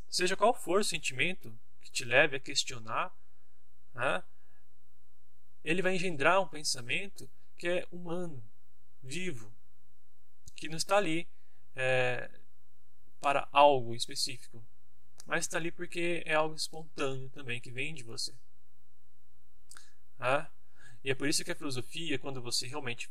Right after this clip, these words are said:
é filósofo ou faz filosofia, é algo que te compromete, é algo que tem comprometimento, né? Né? Nos compromete com todo o nosso corpo, com todo o nosso mundo, né?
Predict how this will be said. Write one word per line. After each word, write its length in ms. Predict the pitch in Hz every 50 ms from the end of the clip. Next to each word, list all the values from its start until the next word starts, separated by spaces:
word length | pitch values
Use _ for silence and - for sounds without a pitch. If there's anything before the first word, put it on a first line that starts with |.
| - -
é 260 | 127 131 147 156 - - - - - - - - - - - - - -
filósofo 520 | - 113 113 117 123 131 131 - - - - -
ou 60 | 117
faz 340 | - - - 113 120 127 -
filosofia, 680 | - - - 110 107 95 - - - 73 78 - 131 - - - - - - -
é 120 | 127 131
algo 160 | 139 147 147
que 120 | - - -
te 100 | 170 -
compromete, 1080 | - - 175 175 - - 170 165 143 123 120 123 117 - - - - - - - - - - - - - - -
é 40 | 127
algo 100 | 131 127
que 60 | -
tem 100 | - 131
comprometimento, 1040 | - 139 135 - 139 131 131 131 127 - - 135 117 117 127 127 117 - - - - - - - - - - - - - - - - - - - - -
né? 240 | 117 123 135 143 - - - - - - - - - - - - - - - - -
Né? 260 | 110 107 120 131 135
Nos 160 | 131 120 117 -
compromete 480 | - 123 - 127 120 123 123 - -
com 140 | - 131 127
todo 280 | - - - 156 165 -
o 40 | -
nosso 220 | 139 - - - -
corpo, 380 | - 117 113 110 - - - 107 - - -
com 60 | 113
todo 220 | - - 131 127 123
o 40 | 123
nosso 220 | 120 - - -
mundo, 380 | 123 127 127 123 120 113 107 107 - - - - - -
né? 300 | 117 113 120 127 131